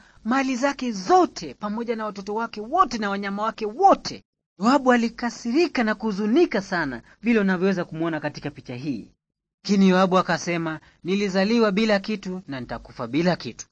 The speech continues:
Mungu alitoa na sasa amechukua. Na jina lake litukuzwe."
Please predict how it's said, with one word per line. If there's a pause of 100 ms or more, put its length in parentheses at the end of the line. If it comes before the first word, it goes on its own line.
(220)
Mungu
alitoa (220)
na
sasa
amechukua. (380)
Na
jina
lake
litukuzwe."